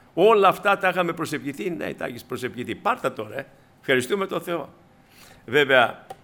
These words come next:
ε, λέω, και αυτή η χείρα, ε, μπορεί να, ε, δεν είχε να βάλει κάποιον δικηγόρο να του τα πει καλά, αλλά εμείς έχουμε δυο παράκλητους, αδερφοί αγαπητοί,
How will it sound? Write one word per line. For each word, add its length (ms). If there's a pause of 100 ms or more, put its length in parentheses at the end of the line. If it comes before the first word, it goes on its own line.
(260)
ε, 640
λέω, 200
και 140
αυτή 240
η 40
χείρα, 420 (1200)
ε, 800 (140)
μπορεί 300
να, 460 (520)
ε, 100 (200)
δεν 240
είχε 520
να 180
βάλει 360
κάποιον 540
δικηγόρο 520
να 80
του 80
τα 140
πει 120
καλά, 260
αλλά 140
εμείς 280
έχουμε 320
δυο 220
παράκλητους, 680
αδερφοί 320
αγαπητοί, 580